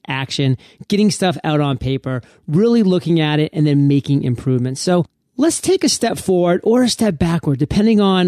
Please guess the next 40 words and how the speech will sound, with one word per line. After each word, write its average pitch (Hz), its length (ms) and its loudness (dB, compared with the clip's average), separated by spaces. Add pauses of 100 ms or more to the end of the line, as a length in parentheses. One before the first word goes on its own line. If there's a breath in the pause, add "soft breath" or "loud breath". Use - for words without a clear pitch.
(160)
which 170 280 -2
story 170 420 2
you 147 260 2
want 160 200 2
to 139 40 -2
tell 139 300 -4
us - 160 -6
now. 123 240 -2
But 147 140 0
what 190 120 2
we 233 140 4
want 214 180 2
to - 140 -4
talk 190 220 0
about 139 360 -2 (100)
is 208 160 2
an 180 140 2
aha 139 460 -2
moment, 127 400 -2
when 160 340 0
that 180 180 -2
light 170 300 0
bulb 147 240 0
went 135 140 0
off, 123 120 -4
Deacon, 139 340 -2
when 143 160 -2
the 139 80 -10
clouds 190 500 -4
parted 160 500 -2
and 139 80 -2
the 135 60 -2
sun 170 320 -2
just 139 180 -4
shined 151 500 -2
through 156 160 0
and 143 100 2
you 143 60 0
said, 139 220 -4
"Wow, 139 360 -4